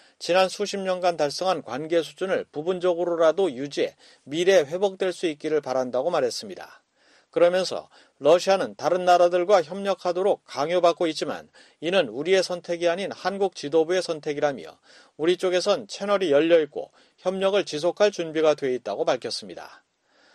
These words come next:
고유한 동국대 명예교수는 본격적인 장기 집권에 들어간 푸틴 대통령으로선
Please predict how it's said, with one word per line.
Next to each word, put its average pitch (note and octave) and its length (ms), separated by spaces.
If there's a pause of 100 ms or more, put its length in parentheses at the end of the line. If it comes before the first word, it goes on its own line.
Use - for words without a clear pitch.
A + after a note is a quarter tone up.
(180)
고유한 G3 420
동국대 F3 460
명예교수는 D#3 960
본격적인 F#3+ 640
장기 D#3+ 360
집권에 E3+ 420
들어간 E3 360
푸틴 F#3 300
대통령으로선 D3 880